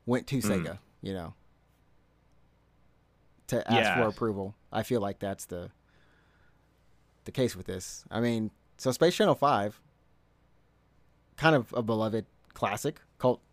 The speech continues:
Speaker 1: classic game, you know, along with
Speaker 2: Yeah,
Speaker 1: Jet
Speaker 2: it's on the, on the P S two, right? Was that on Dreamcast as well, or just P S two?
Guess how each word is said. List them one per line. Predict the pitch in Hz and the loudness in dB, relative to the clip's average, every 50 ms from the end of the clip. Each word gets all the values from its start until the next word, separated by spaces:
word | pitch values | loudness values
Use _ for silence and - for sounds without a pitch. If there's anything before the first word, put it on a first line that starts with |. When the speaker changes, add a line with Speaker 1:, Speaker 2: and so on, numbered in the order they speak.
| _ _ _ _ _ _ | _ _ _ _ _ _
Speaker 1:
classic | - - 120 107 120 - - 151 - _ _ _ - - | -4 -2 0 0 0 -2 -4 -6 -6 _ _ _ -6 -2
game, | 123 117 120 135 185 202 - _ - | 0 0 2 0 -2 -4 -8 _ -2
you | 147 123 | 0 2
know, | 117 120 143 170 - _ _ _ _ - | 4 2 2 0 -2 _ _ _ _ -8
along | - 117 117 120 123 127 | -2 2 4 4 4 4
with | 123 117 | 4 4
Speaker 2:
Yeah, | 120 107 107 | 6 6 6
Speaker 1:
Jet | 107 | 6
Speaker 2:
it's | - | 6
on | 131 120 113 113 | 4 4 4 4
the, | 110 110 101 98 - - - | 4 2 2 0 -2 0 2
on | 110 104 107 101 | 2 2 4 4
the | 104 104 101 95 92 92 92 101 104 | 4 4 4 2 2 0 -4 -8 -4
P | - - | -2 0
S | 104 101 - | 0 0 0
two, | - 123 127 131 | 0 0 2 2
right? | 113 101 120 143 143 | 4 2 2 2 0
Was | 135 123 | 0 2
that | 135 151 151 | 2 2 2
on | 151 143 139 131 127 | 2 2 2 0 0
Dreamcast | 127 - 139 135 170 165 165 | 0 0 0 2 2 2 2
as | 160 147 | 2 2
well, | 175 190 165 | 2 2 2
or | 120 | 0
just | 98 - - | -2 -4 -4
P | - 92 | -4 -4
S | 87 | -4
two? | - - - | -4 -6 -8